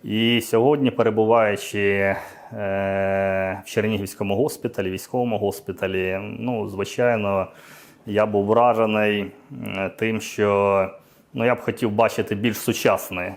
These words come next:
е, основний госпіталь, де лікують наших військових. І він сьогодні перебуває на балансі Міноборони.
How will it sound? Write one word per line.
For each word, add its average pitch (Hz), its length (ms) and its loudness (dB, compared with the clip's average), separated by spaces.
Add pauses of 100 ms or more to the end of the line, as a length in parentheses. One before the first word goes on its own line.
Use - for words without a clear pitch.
(240)
е, 92 560 -2 (1000)
основний 110 560 2
госпіталь, 104 480 -2
де 95 140 -4
лікують 98 420 -4
наших 95 320 -4
військових. - 600 -10 (600)
І 95 460 -2
він 113 200 2
сьогодні 101 420 0
перебуває 98 580 2
на 95 100 2
балансі 98 460 2
Міноборони. 107 720 2